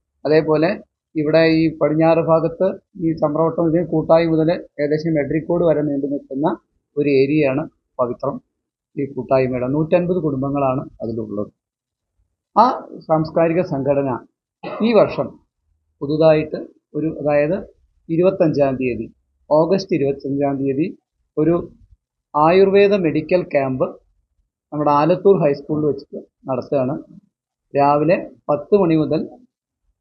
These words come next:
രണ്ട് മണി വരെയാണ് ക്യാമ്പ്. ഡോക്ടർ ത്രിവിക്രമൻ്റെ നേതൃത്വത്തിൽ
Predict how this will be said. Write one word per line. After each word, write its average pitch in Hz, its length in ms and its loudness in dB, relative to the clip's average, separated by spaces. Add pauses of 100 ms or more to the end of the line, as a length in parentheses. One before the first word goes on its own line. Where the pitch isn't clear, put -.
(160)
രണ്ട് 180 340 2
മണി 165 220 4
വരെയാണ് 135 340 0 (380)
ക്യാമ്പ്. 120 280 -2 (1300)
ഡോക്ടർ 165 300 0
ത്രിവിക്രമൻ്റെ 175 680 2
നേതൃത്വത്തിൽ 147 540 -4